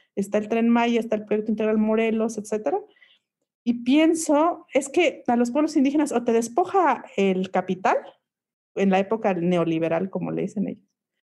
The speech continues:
O sea, la opción que te da es, te despoja el capital o te despoja el Estado. O sea, esa ha sido la historia.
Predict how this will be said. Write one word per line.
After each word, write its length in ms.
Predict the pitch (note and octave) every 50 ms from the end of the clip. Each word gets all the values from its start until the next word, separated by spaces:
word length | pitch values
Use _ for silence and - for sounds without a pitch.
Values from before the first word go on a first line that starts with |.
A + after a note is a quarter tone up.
| _ -
O 20 |
sea, 300 | G#3+ B3+ A#3+ A#3 - A3+ G#3+
la 120 | A3+ A3+
opción 260 | A3+ A3+ - D#4+ D#4
que 80 | D#4+ F#4+
te 140 | F#4 A3 G3+
da 140 | G3+ G3+ G#3
es, 180 | G#3 G#3 - -
te 80 | A3
despoja 360 | A3+ B3+ B3 A#3+ F4 F#4+ G#4
el 120 | G4+ G#4+ G#4
capital 560 | - B3 A#3+ A#3 G#3+ G#3+ A#3+ B3 D4 G4+ F#4+ - _ _ _ _ _ _ _ _ _ _
o 160 | A3 G#3+ A3
te 80 | - G#3+
despoja 460 | G#3+ G#3 G#3+ - - B3 A#3+ C4 B3+
el 80 | B3
Estado. 600 | C4 B3+ B3 C4 - E4 D#4 C#4 A#3+ A#3+ A#3+ - - _ _ _ _ _ _ _ _ _ _ _ _
O 100 | - A#3+
sea, 240 | A#3 B3 A#3+ A3+ - - - - - _ -
esa 320 | B3 D#4+ E4 - F#4+ D#4+
ha 40 | D#4+
sido 240 | D#4+ D4+ D#4 C#4 C4
la 100 | G#3+ F#3
historia. 420 | G3+ - - - F#3 G3+ G3+ G#3+